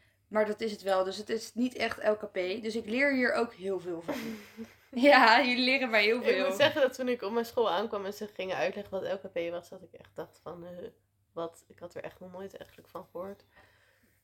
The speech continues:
Speaker 1: Dus
Speaker 2: Dus
Speaker 1: wij leren ook heel
Speaker 2: wij
Speaker 1: veel van
Speaker 2: leren
Speaker 1: deze
Speaker 2: ook heel veel
Speaker 1: podcast.
Speaker 2: van deze podcast. <laughs> We hebben deze week een hele bijzondere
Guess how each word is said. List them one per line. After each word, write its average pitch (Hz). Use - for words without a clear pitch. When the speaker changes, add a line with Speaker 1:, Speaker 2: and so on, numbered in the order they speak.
Speaker 1:
Dus -
Speaker 2:
Dus 214
Speaker 1:
wij 214
leren 196
ook 196
heel 226
Speaker 2:
wij 220
Speaker 1:
veel 220
van 220
Speaker 2:
leren 214
Speaker 1:
deze 208
Speaker 2:
ook 220
heel 220
veel 214
Speaker 1:
podcast. 208
Speaker 2:
van 208
deze 180
podcast. 175
<laughs> -
We 240
hebben 254
deze 247
week 220
een 208
hele 214
bijzondere 214